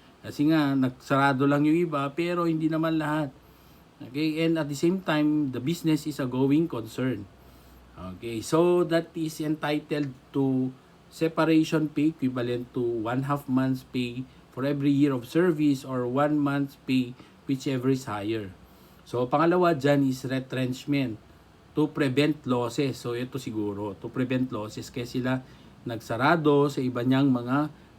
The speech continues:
branches. So, of course, yung due to disease. So, kung may sakit, siyempre, kailangan mong, kailangan ka nilang i-terminate for your employment because of that sickness. So,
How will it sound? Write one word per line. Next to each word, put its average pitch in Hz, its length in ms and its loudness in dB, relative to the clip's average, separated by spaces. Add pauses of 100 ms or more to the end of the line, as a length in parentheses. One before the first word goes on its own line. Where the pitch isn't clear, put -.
(140)
branches. 101 560 -6
So, 147 560 -2
of 147 160 -6
course, 185 400 6
yung 156 320 2 (400)
due 170 320 6
to 175 320 6 (160)
disease. 127 400 -2
So, 107 240 -12
kung 123 240 -6
may 127 160 0
sakit, 143 480 -2 (480)
siyempre, 120 400 -6
kailangan 123 480 -2
mong, 127 240 2 (240)
kailangan 135 400 2
ka 135 160 -2
nilang 131 400 2
i-terminate 170 720 0 (400)
for 127 160 -2
your 139 160 4
employment 147 800 0 (320)
because 165 320 0
of 139 160 -6
that 147 160 -2
sickness. 143 640 -4 (720)
So, 139 560 0